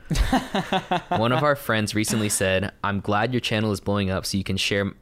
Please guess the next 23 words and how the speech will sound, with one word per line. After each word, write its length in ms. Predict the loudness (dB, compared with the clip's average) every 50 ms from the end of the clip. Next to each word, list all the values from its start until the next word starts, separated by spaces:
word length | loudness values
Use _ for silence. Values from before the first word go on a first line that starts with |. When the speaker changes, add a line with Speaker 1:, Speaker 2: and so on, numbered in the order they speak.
| -20 -14 -8
Speaker 2:
so 220 | -4 -2 -2 -2
can 240 | -2 -2 -2 0 0
you 100 | 2 2
share 300 | 0 0 0 0 0 2
my 160 | 0 0 -2
blog?" 500 | -2 -2 0 0 0 0 0 -2 -6 -8 -8
And 140 | -6 -4 -4
it 80 | -2 0
really 200 | 0 0 0 0
bothered 360 | 0 0 0 0 0 0 0
me 140 | -2 -2 -4
because 260 | -4 -4 -2 -2 -2
his 100 | 0 -2
Speaker 1:
Yeah. 60 | -2 0
Speaker 2:
blog 280 | 0 0 0 0 0
had 120 | 0 -2 0
nothing 300 | 0 -2 -2 -2 -2 -2
to 80 | -2
do 280 | -2 -2 -4 -4 -4 -4
with 260 | -6 -6 -6 -6 -6
my 100 | -6 -4
boyfriend's 420 | -2 0 0 0 -2 -4 -6 -6
content, 500 | -4 -4 -4 -2 -2 -2 -4 -6 -8 -10